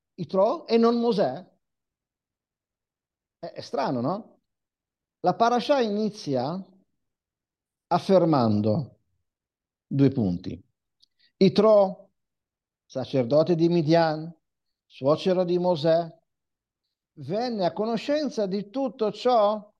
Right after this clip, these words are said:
che Dio aveva fatto. La posizione di Yitro, in quanto sacerdote di Midian,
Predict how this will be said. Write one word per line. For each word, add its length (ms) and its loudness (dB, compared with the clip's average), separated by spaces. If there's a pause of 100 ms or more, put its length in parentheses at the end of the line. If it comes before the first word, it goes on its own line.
(680)
che 140 -4
Dio 180 0
aveva 240 2
fatto. 680 -8 (2500)
La 180 2
posizione 720 6
di 280 8
Yitro, 920 4 (1200)
in 200 -4
quanto 1040 0
sacerdote 840 0
di 140 -6
Midian, 840 -8